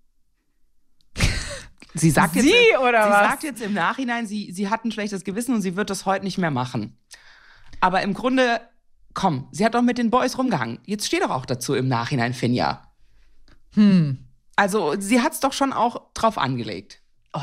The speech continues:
Speaker 2: ich kann wahnsinnig gut mit dieser Frau relaten, muss ich sagen. Ja, ich kann sie wirklich richtig gut verstehen. Ich glaub, das ist die Geschichte, mit der ich bis jetzt am besten relaten kann.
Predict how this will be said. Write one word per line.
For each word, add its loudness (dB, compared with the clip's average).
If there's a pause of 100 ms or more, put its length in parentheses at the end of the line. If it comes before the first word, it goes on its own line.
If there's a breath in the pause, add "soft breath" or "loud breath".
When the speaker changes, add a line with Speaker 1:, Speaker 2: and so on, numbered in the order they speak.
Speaker 2:
ich -4
kann -2
wahnsinnig 0
gut -10
mit -10
dieser -6
Frau -4
relaten, -4
muss -10
ich -12
sagen. -4
Ja, -4
ich -14
kann -6
sie -8
wirklich -10
richtig -12
gut -12
verstehen. 0
Ich 0
glaub, 2
das -8
ist -12
die -2
Geschichte, 0
mit 0
der 4
ich -4
bis -8
jetzt -6
am -4
besten -6
relaten -4
kann. -8